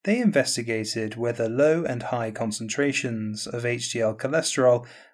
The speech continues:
are associated with risk of infectious disease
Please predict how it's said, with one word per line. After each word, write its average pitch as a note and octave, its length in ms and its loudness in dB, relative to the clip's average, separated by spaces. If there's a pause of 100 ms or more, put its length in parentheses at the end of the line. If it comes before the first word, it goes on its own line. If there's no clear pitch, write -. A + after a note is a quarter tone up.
are E3+ 200 6
associated A#2+ 880 0
with A2+ 200 -6
risk C#3+ 400 2
of A#2+ 80 -4
infectious A2+ 560 -4
disease A#2+ 640 0